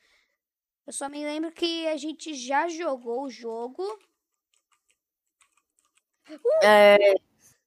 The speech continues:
Speaker 1: Ai. Quê?
Speaker 2: É, velho, a gente já jogou lá, você tava
Speaker 1: Mas infe-,
Speaker 2: falando aí.
Speaker 1: mas infelizmente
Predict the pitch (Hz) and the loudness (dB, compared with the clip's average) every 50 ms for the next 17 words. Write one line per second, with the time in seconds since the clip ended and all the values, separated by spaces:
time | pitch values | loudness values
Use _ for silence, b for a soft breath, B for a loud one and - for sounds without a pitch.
0 | _ 302 294 262 247 240 _ _ _ _ _ _ _ _ _ _ _ _ _ _ | _ -18 -16 -16 -18 -20 _ _ _ _ _ _ _ _ _ _ _ _ _ _
1 | _ _ _ _ _ _ _ _ _ _ _ _ _ _ _ _ - 294 302 392 | _ _ _ _ _ _ _ _ _ _ _ _ _ _ _ _ 0 0 0 0
2 | 440 _ _ _ _ _ _ _ _ _ _ _ _ _ _ _ _ _ _ _ | -2 _ _ _ _ _ _ _ _ _ _ _ _ _ _ _ _ _ _ _
3 | _ _ _ _ _ _ _ _ _ _ _ _ _ _ _ - 220 240 247 240 | _ _ _ _ _ _ _ _ _ _ _ _ _ _ _ 4 8 10 10 10
4 | 208 185 175 170 175 180 185 185 180 175 185 196 196 196 196 196 196 196 202 208 | 10 8 2 0 0 -2 -4 -6 -8 -8 -8 -6 -6 -4 -2 0 0 0 0 0
5 | 240 254 277 330 330 294 247 226 208 202 202 196 196 202 202 - - 294 320 339 | -2 -2 0 2 2 2 2 6 8 10 10 10 8 2 -2 -8 -4 0 2 4
6 | 349 359 359 359 370 359 359 359 370 370 359 359 359 349 339 349 359 302 330 349 | 4 2 2 0 0 0 4 4 6 6 6 4 4 4 2 2 -2 -2 -4 -6
7 | 302 349 359 349 339 370 330 302 302 311 339 339 330 330 339 339 - - - | -4 -6 -6 -6 -4 -6 -6 -4 -6 -6 -6 -6 -6 -8 -8 -8 -8 -8 -6